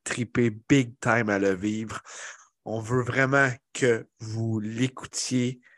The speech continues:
que tu le dis toujours, à chaque semaine, comme si on prenait une bonne bière puis vous étiez avec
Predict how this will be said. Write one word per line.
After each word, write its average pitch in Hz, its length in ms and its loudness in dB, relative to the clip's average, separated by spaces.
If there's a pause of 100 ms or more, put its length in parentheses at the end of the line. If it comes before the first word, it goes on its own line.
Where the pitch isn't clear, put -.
(240)
que - 80 -16
tu 127 100 4
le 131 100 8
dis - 120 0
toujours, 127 580 6
à 104 100 2
chaque 120 160 0
semaine, 131 340 4
comme 135 260 0
si - 180 0
on 120 140 0
prenait 120 320 0
une 113 100 -4
bonne 117 280 2
bière 113 520 4
puis - 80 -6
vous 104 140 -4
étiez 107 180 0
avec 104 320 0